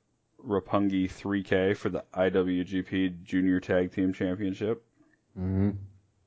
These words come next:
Speaker 1: Um, Suzuki Gun won.
Speaker 2: Yeah.
Speaker 1: Uh,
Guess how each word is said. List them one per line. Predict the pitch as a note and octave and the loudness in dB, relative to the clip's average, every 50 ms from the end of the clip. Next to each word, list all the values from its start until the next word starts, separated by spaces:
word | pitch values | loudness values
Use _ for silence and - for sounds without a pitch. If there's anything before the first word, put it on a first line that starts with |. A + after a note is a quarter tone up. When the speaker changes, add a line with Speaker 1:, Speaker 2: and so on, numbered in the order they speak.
| _ _ _ _ _ _ _ - - - | _ _ _ _ _ _ _ -14 -10 -8
Speaker 1:
Um, | - D#2+ D#2 D2 D2 D2+ D#2 F#2 F2+ - - - _ _ _ _ _ _ _ _ _ _ _ _ _ _ _ _ _ _ _ _ | -6 -6 -6 -6 -8 -8 -8 -8 -10 -10 -14 -20 _ _ _ _ _ _ _ _ _ _ _ _ _ _ _ _ _ _ _ _
Suzuki | - - - G#2 G2 G2 G#2 A#2 - - G#2 | -18 -12 -12 -10 -6 -4 -6 -4 -4 -4 -4
Gun | F#2 F#2+ F#2+ F#2+ F#2+ | -4 -2 -2 0 0
won. | F2+ F#2 F#2+ G#2+ B2 A#2+ - _ _ _ - - - _ _ _ _ _ - - - - | 0 0 0 0 -2 -4 -6 _ _ _ -20 -20 -20 _ _ _ _ _ -14 -10 -2 0
Speaker 2:
Yeah. | F#2+ F2 F2+ G#2+ A#2+ A#2 A#2+ - - - _ _ _ _ _ _ _ _ _ _ _ _ _ _ _ _ _ _ _ - | 2 4 6 6 6 6 4 0 -10 -20 _ _ _ _ _ _ _ _ _ _ _ _ _ _ _ _ _ _ _ -14
Speaker 1:
Uh, | - A#2 G2 F#2 - - D#2+ D2 D2+ D#2 D2+ D#2 E2 | -12 -12 -10 -8 -8 -10 -8 -8 -8 -6 -6 -6 -6